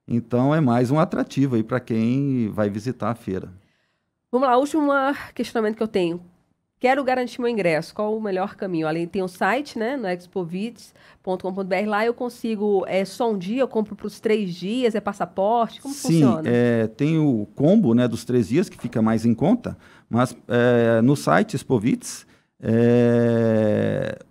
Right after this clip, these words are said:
Speaker 1: pra um dia tá noventa e cinco reais, ganha a taça, e aí com direito a toda a programação e, obviamente,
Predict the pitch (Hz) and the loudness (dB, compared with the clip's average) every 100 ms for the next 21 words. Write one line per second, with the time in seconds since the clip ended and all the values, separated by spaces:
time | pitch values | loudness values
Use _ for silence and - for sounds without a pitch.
0 | _ - 143 175 135 160 156 131 123 123 | _ 0 2 2 2 4 4 4 2 4
1 | 123 110 123 117 - 110 110 123 135 135 | 2 2 0 -2 -2 -2 0 0 2 2
2 | 147 117 120 117 - 117 185 - 123 120 | 0 2 2 0 0 0 0 -2 0 0
3 | 117 127 107 110 127 131 - - 175 170 | 0 -2 0 2 0 -2 -8 -2 0 0
4 | - 117 117 113 110 - 139 170 285 240 | 0 0 2 0 -2 -2 0 2 0 -4
5 | - _ - 117 131 135 127 120 117 123 | -18 _ -4 2 4 4 4 4 2 2
6 | 123 117 131 139 120 | 4 4 4 2 -4